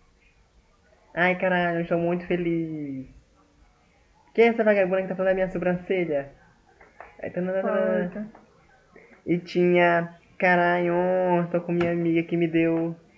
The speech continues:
Speaker 1: o... A,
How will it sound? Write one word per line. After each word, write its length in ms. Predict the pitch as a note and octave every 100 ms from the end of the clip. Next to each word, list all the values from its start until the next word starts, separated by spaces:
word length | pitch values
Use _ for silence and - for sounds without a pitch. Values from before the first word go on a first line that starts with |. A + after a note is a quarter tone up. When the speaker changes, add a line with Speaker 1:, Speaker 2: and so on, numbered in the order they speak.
| _ _ _ _ _ -
Speaker 1:
o... 880 | D3 D#3 D3+ D3+ D3+ D3 C#3+ C#3+ C#3+ C#3+ _ _ - - - _ - - - _ _ _ _ - _ _ _ - -
A, 200 | C#3